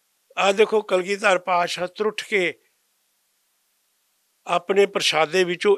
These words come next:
ਇੱਕ ਬੁਰਕੀ ਇਹਨੂੰ ਪਾਉਂਦੇ। ਇਹਦੇ ਤੇ ਜਨਮਾਂ ਜਨਮਾਂ ਦੀ ਮੈਲ ਵੀ ਉਤਰ ਗਈ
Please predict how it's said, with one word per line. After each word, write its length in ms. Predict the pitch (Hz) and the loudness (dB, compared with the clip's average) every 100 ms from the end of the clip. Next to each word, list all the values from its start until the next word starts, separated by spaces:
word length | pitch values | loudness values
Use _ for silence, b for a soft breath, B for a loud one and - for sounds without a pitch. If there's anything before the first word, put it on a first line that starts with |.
| - | 2
ਇੱਕ 200 | 214 202 | -2 -2
ਬੁਰਕੀ 480 | 165 156 - 208 302 | -4 -6 -6 -8 -4
ਇਹਨੂੰ 300 | 208 202 240 | -4 -2 -6
ਪਾਉਂਦੇ। 540 | 185 165 147 165 139 - _ _ _ _ _ _ _ _ _ _ _ _ _ _ _ | -4 -4 0 0 0 -4 _ _ _ _ _ _ _ _ _ _ _ _ _ _ _
ਇਹਦੇ 260 | 190 214 269 | -4 -2 -4
ਤੇ 100 | 262 | -6
ਜਨਮਾਂ 460 | 170 147 175 233 | -4 -6 -2 -4
ਜਨਮਾਂ 400 | 220 170 180 202 | -2 -4 -4 -4
ਦੀ 140 | 208 196 | -4 -6
ਮੈਲ 400 | 170 139 156 214 | -4 -4 -2 -2
ਵੀ 140 | 240 | -4
ਉਤਰ 280 | 190 - 170 | -4 -4 -2
ਗਈ 320 | 170 202 226 | 2 2 2